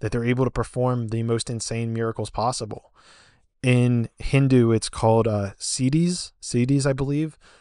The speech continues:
Siddhis, I might be pronouncing it wrong. I believe it's, like, S I D D I H. And it's, it's literally, like, these,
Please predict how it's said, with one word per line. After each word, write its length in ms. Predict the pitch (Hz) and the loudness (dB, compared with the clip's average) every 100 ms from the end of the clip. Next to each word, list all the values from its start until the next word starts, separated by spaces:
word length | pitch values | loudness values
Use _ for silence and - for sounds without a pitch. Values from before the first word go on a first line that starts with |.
| _ _ _ - | _ _ _ -10
Siddhis, 600 | - 127 139 160 147 - _ - | -2 0 0 -2 -4 -14 _ -12
I 60 | 107 | -4
might 160 | 110 110 | -4 -4
be 80 | |
pronouncing 400 | 101 110 104 113 | -6 -6 -6 -6
it 20 | 107 | -4
wrong. 220 | 104 104 - | -4 -6 -6
I 60 | 117 | -2
believe 260 | 123 120 | 2 2
it's, 140 | 120 117 | 0 -2
like, 160 | 104 | -4
S 240 | 127 120 131 | -4 -4 -2
I 220 | 117 110 | -2 -2
D 200 | 107 113 | -2 -4
D 220 | 110 110 | -2 -4
I 240 | 110 107 110 | -6 -8 -8
H. 460 | - 113 120 - - _ _ _ _ _ _ _ _ - - - - _ 139 | -6 -6 -6 -10 -12 _ _ _ _ _ _ _ _ -20 -20 -20 -20 _ 2
And 160 | 135 | 4
it's, 280 | 131 - - - | 4 2 -4 -2
it's 280 | 127 - - | -2 -2 -4
literally, 640 | 135 143 151 160 160 156 | 2 4 6 4 4 4
like, 260 | 139 123 - | 4 2 2
these, 380 | 123 120 107 | 2 2 0